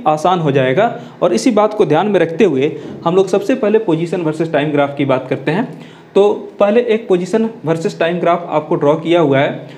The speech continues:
और इस पोजीशन वर्सेस टाइम ग्राफ में इस एक्सिस में टाइम आपने लिया है, वाई एक्सिस में आपने पोजीशन लिया है। अगर हम इस तरफ बढ़ेंगे मतलब टाइम बढ़ेगा, अगर हम इस तरफ बढ़ेंगे मतलब पोजीशन बढ़ेगा और बीच में ग्राफ प्लॉट होता है, इसका मतलब पोजीशन और टाइम दोनों बढ़ेगा।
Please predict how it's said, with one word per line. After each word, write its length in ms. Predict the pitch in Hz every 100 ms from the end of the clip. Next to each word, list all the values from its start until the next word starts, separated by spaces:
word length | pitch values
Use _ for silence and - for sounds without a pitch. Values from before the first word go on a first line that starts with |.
| - -
और 280 | 165 175 180
इस 100 | 208
पोजीशन 420 | 214 208 226 285
वर्सेस 300 | 233 226 233
टाइम 200 | 185 208
ग्राफ 260 | 190 196 156
में 220 | 135 - - - - - - -
इस 160 | 208
एक्सिस 320 | 202 190 226 220
में 100 | 202
टाइम 260 | 170 180
आपने 220 | 180 180 165
लिया 200 | 151 147
है, 360 | 143 143 143
वाई 240 | 139 165 185
एक्सिस 280 | 185 180 -
में 260 | 170 165
आपने 280 | - 147 165
पोजीशन 360 | 160 139 147 180
लिया 220 | 156 139
है। 160 | 123 127 - - - -
अगर 220 | 175 196
हम 460 | 190 185 185 - -
इस 160 | 180 -
तरफ 180 | 214
बढ़ेंगे 380 | 170 151 165 170
मतलब 300 | 165 160 160
टाइम 200 | 151 151
बढ़ेगा, 380 | 151 143 139 139 135 139 -
अगर 180 | 147
हम 100 | 160
इस 120 | 165 165
तरफ 140 | 185
बढ़ेंगे 300 | 156 160 160
मतलब 240 | 151 147
पोजीशन 320 | 131 131 147 156
बढ़ेगा 380 | 135 135 139 139 - - 143
और 100 | 139
बीच 280 | 170 220 202
में 160 | 190
ग्राफ 280 | 160 165 165
प्लॉट 220 | 160 156
होता 260 | 160 156 147
है, 440 | 139 156 151 - -
इसका 200 | 151 147
मतलब 280 | 143 156 151
पोजीशन 300 | 139 135 151
और 180 | 143
टाइम 220 | 139 131 127
दोनों 240 | 123 120
बढ़ेगा। 360 | 123 113 110